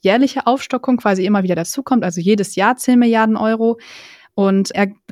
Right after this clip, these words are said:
hofft darauf, dass das so funktioniert und er dann eben bei diesen Einzahlungen von zehn Milliarden Euro pro Jahr nach fünfzehn Jahren bei hundertfünfzig Milliarden Euro an Einzahlungen liegt,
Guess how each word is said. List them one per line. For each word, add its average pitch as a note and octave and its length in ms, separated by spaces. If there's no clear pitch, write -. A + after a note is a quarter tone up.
hofft - 380
darauf, G#3+ 300
dass G3 100
das G3 160
so G#3 60
funktioniert G3 560
und G3 240
er G3+ 100
dann G3+ 160
eben F#3+ 260
bei F3+ 120
diesen F3+ 260
Einzahlungen A3 520
von F#3+ 140
zehn G#3 220
Milliarden F3+ 320
Euro F3+ 200
pro - 180
Jahr A3 320
nach F3 180
fünfzehn G3 400
Jahren E3+ 260
bei F3 160
hundertfünfzig F#3+ 680
Milliarden F3 360
Euro F3+ 280
an E3+ 160
Einzahlungen E3+ 640
liegt, G3 260